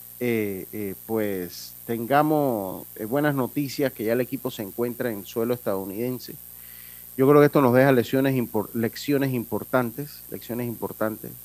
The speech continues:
Eh, con, con el, con el trato con esa embajada siempre hay que ser muy cuidadoso. Yo, y vuelvo e insisto, yo creo que aquí la federación no, no es que tiene una responsabilidad directa, porque si ellos te dicen, "Te atiendo mañana",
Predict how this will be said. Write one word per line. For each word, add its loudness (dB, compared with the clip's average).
Eh, -8
con, -4
con -4
el, -2
con -6
el -4
trato 0
con 0
esa -2
embajada 4
siempre -2
hay 0
que -4
ser -2
muy -4
cuidadoso. -2
Yo, -2
y -6
vuelvo 2
e 2
insisto, -6
yo -4
creo -4
que -2
aquí -4
la 0
federación -6
no, -4
no -6
es -10
que -8
tiene -8
una -6
responsabilidad -8
directa, -6
porque -12
si -10
ellos -4
te -8
dicen, -6
"Te -6
atiendo -8
mañana", -4